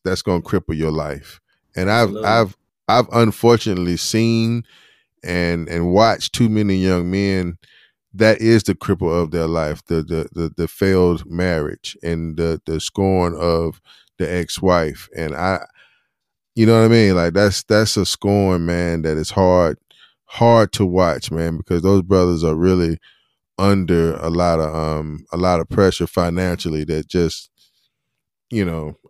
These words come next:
Speaker 1: I, <sighs> yeah, so <laughs> society,
Speaker 2: Right.
Speaker 1: so, so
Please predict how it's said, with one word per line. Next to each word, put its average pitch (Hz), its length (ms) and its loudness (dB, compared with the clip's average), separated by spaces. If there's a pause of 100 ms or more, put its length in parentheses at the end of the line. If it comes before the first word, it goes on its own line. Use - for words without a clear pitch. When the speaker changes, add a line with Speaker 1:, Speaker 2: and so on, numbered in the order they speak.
Speaker 1:
I, 92 180 -6
<sighs> - 1800 -18
yeah, 90 400 0
so 85 340 -12 (340)
<laughs> - 60 -18 (840)
society, 131 760 0
Speaker 2:
Right. 104 100 -4
Speaker 1:
so, - 200 0
so - 100 -6